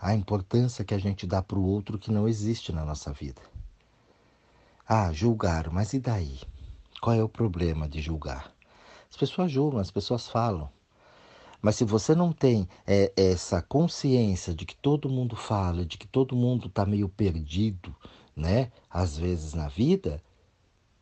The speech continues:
você não consegue sair disso. Você tá dando cada vez mais importância.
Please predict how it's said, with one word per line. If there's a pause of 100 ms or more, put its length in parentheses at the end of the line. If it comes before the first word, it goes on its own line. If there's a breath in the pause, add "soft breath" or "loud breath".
(200)
você
não
consegue (360)
sair
disso. (1300 loud breath)
Você
tá
dando
cada
vez
mais
importância.